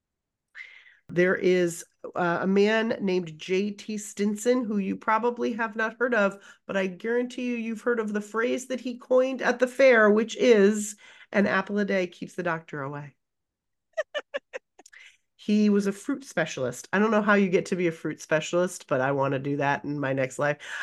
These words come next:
But he gives a lecture about fruit and how great it is for you. There is a pipe organ, a really large and fantastic pipe organ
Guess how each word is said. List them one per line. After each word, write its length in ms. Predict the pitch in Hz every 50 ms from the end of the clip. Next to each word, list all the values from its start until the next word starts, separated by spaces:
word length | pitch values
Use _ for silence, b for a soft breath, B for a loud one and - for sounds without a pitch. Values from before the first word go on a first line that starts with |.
| B -
But 120 | 180 180
he 180 | 185 - 208 190
gives 200 | 190 202 196 202
a 60 | 175
lecture 480 | 165 156 - - - - 170 139 127
about 320 | - - 156 156 147 - -
fruit 300 | - - 226 214 202 -
and 100 | 156 143
how 120 | 156 160
great 220 | 165 175 190 208 180
it 120 | 151 135
is 140 | 139 127 -
for 180 | - - 123
you. 160 | 127 123 123 - _ _ B B B B B B B _ _ -
There 300 | 175 190 196 196 208 -
is 640 | - - 202 196 196 190 185 180 175 - - -
a 140 | - 185 165
pipe 340 | 165 - - - 170 202 -
organ, 460 | - 220 220 226 214 247 277 302 302 -
a 160 | - 190 190
really 720 | 185 185 185 185 196 208 240 254 285 294 285 285 285 269
large 560 | 254 226 208 196 190 196 196 202 208 208 208
and 100 | 214 208
fantastic 540 | 208 - 196 190 - 190 180 180 - 196 190
pipe 240 | - - 180 175 175
organ 320 | 180 175 165 165 165 156